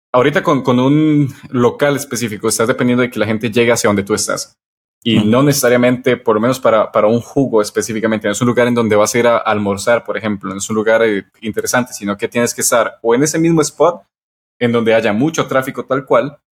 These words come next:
Speaker 1: o puedes utilizar el, el food truck que está diciendo Steven, que ahorita se ha vuelto, siento por lo menos en Costa Rica, se ha vuelto muy popular el tema de food
Speaker 2: Ujú.
Speaker 1: trucks o diferentes como vans,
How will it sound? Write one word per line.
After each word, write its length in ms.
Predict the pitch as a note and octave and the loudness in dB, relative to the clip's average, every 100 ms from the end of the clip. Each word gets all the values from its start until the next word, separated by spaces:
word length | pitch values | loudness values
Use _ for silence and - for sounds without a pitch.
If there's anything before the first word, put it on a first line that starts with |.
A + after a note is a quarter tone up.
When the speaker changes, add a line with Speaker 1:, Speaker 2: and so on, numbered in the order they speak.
| _ D#3+ | _ 2
Speaker 1:
o 280 | E3 E3+ | 2 0
puedes 260 | A#2+ A#2 A#2 | 0 0 0
utilizar 360 | - B2+ B2 B2 | -4 -2 2 2
el, 200 | B2 A#2+ | 2 0
el 180 | A#2 | -2
food 140 | - - | -2 -4
truck 180 | C3 C3+ | -4 -4
que 60 | |
está 140 | - A2 | -2 -2
diciendo 260 | G#2+ A#2+ | 0 -2
Steven, 300 | - C#3 D#3 | 0 2 2
que 80 | A2+ | 2
ahorita 240 | G2+ - | 0 0
se 80 | A2+ | 2
ha 40 | A2 | 2
vuelto, 420 | A2+ B2 A2 - | 2 0 -2 -4
siento 260 | - B2 C#3 | -4 -2 -2
por 120 | G#2+ | -2
lo 40 | |
menos 160 | A2 A#2+ | 0 -2
en 40 | A#2+ | -2
Costa 240 | G#2+ - | -2 -2
Rica, 260 | G#2 A#2+ A#2+ | -2 -2 0
se 60 | |
ha 40 | G#2 | 0
vuelto 180 | G2+ | 0
muy 160 | A2+ A#2+ | -2 0
popular 500 | A#2+ A2 G#2 G#2+ B2+ - | -2 0 2 0 -2 -4
el 160 | G#2 | -4
tema 180 | G#2 A2+ | 0 2
de 60 | A2 | 4
food 220 | A2+ G#2+ | 2 2
Speaker 2:
Ujú. 80 | - | 2
Speaker 1:
trucks 320 | A2+ A2 - | 2 2 0
o 40 | |
diferentes 800 | G#2 G#2 G#2 G#2 A#2+ A2 - - | 0 0 -2 0 -2 0 -4 -6
como 220 | - G#2 | -4 -4
vans, 560 | G2 G#2+ A#2+ C#3 - | 0 0 0 -2 -6